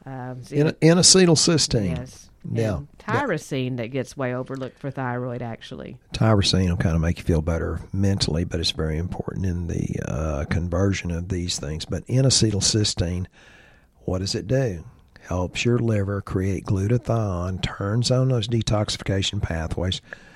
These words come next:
Speaker 2: thins mucus. You know, I've got bronchitis, so Janet's been giving me a lot of N-acetylcysteine or nac. And that way I don't have to cough and hack all night, and I can go back to bed, not, you know, sleep on the couch.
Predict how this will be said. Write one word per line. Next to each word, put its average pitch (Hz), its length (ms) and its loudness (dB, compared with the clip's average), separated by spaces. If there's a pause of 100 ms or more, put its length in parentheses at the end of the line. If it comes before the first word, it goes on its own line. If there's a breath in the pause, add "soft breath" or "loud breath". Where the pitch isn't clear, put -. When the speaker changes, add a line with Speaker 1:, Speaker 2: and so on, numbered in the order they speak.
(300 loud breath)
Speaker 2:
thins 117 520 6
mucus. 123 920 6
You 113 180 4
know, 87 80 2
I've 98 120 0
got 85 180 0
bronchitis, 101 640 2
so - 140 4
Janet's 95 380 -2
been 82 180 -4
giving 92 300 -2
me 87 100 0
a 90 80 0
lot 101 260 2
of - 140 -2
N-acetylcysteine 87 1080 0
or 98 100 2
nac. 85 440 -2 (800 loud breath)
And 95 380 -2
that 92 260 0
way 92 380 -2
I 90 120 -4
don't 85 160 -4
have 92 240 0
to - 60 -6
cough 92 360 0
and - 100 -2
hack 98 340 0
all 67 200 -6
night, 85 400 -6
and 78 480 -8
I 80 120 -8
can - 160 -10
go 76 140 -6
back 73 240 -10
to - 60 -14
bed, 92 280 -4
not, 82 260 -6 (260)
you 98 100 -6
know, 71 80 -8
sleep 85 340 -2
on 73 120 -6
the - 60 -14
couch. 85 420 -6